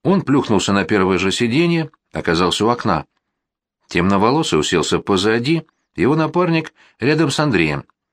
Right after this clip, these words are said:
Их предводитель, надо полагать, расположился напротив. «Газель» дёрнула с места. Седой мужик закрыл на ходу дверцу и повернулся к Андрею. Осмотрел внимательно, кивнул. Бородатый юноша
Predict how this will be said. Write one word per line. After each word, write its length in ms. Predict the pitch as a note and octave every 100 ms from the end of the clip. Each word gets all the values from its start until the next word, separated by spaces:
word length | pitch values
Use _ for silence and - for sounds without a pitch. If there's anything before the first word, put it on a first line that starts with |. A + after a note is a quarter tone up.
| _ _
Их 240 | D2+ E2
предводитель, 640 | - F#2+ F2+ G#2+ C3+ C3+ D#2+
надо 240 | D#2+ D#2
полагать, 500 | F2 E2+ E2 E2 - _ _ _ _
расположился 720 | G2+ A2+ C3+ D3+ F3+ F#3+ E3+
напротив. 600 | E3 D#3+ G#2 F#2+ F2+ - _ _ -
«Газель» 440 | D2 E2 F2 F#2+
дёрнула 360 | E2+ F#2 G2 G#2
с 100 | A#2+
места. 440 | C#3+ C3+ - C#2+ - _ _ _ _ _ _ _
Седой 300 | - D#2 F2
мужик 340 | F2+ F#2 F#2 F#2+
закрыл 300 | F2 D2+ F2+
на 120 | E2+
ходу 220 | E2+ E2+
дверцу 500 | D#2+ G#2+ A2+ - A#2 - - _ _
и 160 | A2+
повернулся 540 | A2+ A2+ A2+ A#2 F#2+ G2
к 60 |
Андрею. 480 | B2 C3 F#2 D2 C#2 _ _ _ _
Осмотрел 500 | C2 - D#2 F2 G#2+
внимательно, 720 | E2+ D#2+ D2+ G#2+ A2 G2 D2+
кивнул. 560 | - E2 D#2 F2 A#2 - _ _ _ _ -
Бородатый 500 | D2 F#2 G#2+ B2+ C3
юноша 500 | C#3+ E3 E2+ -